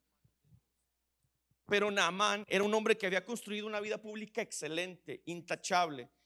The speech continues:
y él sentía con el derecho de comprar su milagro. Y entonces fue con el profeta, más bien fue con el rey. ¿A dónde le dijeron que fuera?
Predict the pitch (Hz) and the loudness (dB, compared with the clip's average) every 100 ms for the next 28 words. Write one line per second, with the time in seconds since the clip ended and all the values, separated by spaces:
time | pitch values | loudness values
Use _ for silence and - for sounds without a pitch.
0 | _ 180 202 214 190 202 196 208 180 170 | _ -2 -2 -4 -4 -4 -2 -6 -4 -6
1 | 180 208 196 - 165 - 185 190 - 196 | -6 -6 -8 -10 -16 -4 -4 -4 -8 -10
2 | 165 151 127 117 - _ _ 180 202 202 | -6 -6 -6 -12 -18 _ _ -8 -6 -6
3 | 208 - - _ _ _ 185 196 202 214 | -6 -6 -8 _ _ _ -4 -4 0 -2
4 | 208 - 202 202 160 151 147 _ _ _ | -2 -6 -6 -4 -4 -6 -12 _ _ _
5 | 220 233 226 208 240 254 285 269 220 208 | -2 -2 -4 -4 -2 0 -2 -2 -2 -2
6 | 247 214 - - 220 262 339 339 254 233 | -2 -2 -10 6 6 8 4 0 0 2
7 | 262 302 240 220 233 196 143 | 2 4 -2 -2 0 0 0